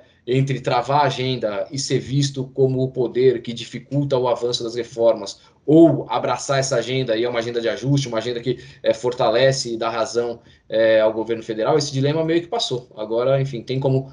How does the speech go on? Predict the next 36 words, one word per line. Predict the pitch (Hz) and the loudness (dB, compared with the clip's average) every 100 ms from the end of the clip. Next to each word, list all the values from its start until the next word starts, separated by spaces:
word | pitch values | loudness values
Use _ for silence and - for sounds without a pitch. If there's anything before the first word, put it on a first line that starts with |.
| _ | _
votar, | 113 139 139 135 151 | 0 2 4 2 2
tem | 156 143 | -2 -6
como | 139 135 | -2 0
mo-, | 131 127 135 | 0 0 -2
mostrar | 131 131 139 143 | -6 -4 0 2
resultado, | 143 131 - 127 139 160 - - _ _ | 2 0 -2 0 2 0 -6 -14 _ _
é, | - 127 127 123 | -2 0 2 2
dentro | 117 131 135 | 0 -2 -2
de | |
uma | 135 139 | -2 0
coisa, | 135 131 139 - - _ | 0 0 -2 -6 -18 _
é, | - 123 123 | -2 2 2
que | - - 127 | -2 -6 0
eles | 131 139 | 0 0
querem. | - 113 104 - - - _ | 2 2 0 -6 -20 -20 _
O | 110 | -8
que | - 165 | 2 4
acho | 170 | 4
que | 165 | 0
é, | 151 139 | 0 -2
é | |
um, | 139 | -2
é | 135 | -4
um | 131 | -4
ponto | 135 131 135 | -2 -4 -4
que | 127 123 113 101 98 | -6 -4 -4 -8 -4
vai | 113 | -2
ser | 120 127 | -2 -4
monitorado, | 120 117 117 104 107 160 156 98 - | -4 -6 -6 -4 0 0 -2 -8 -10
quer | 101 | -10
dizer, | - 101 98 | -6 -6 -6
e | 101 | -8
que | - | -8
acho | 101 - | -8 -4
que | |
o, | 104 | -6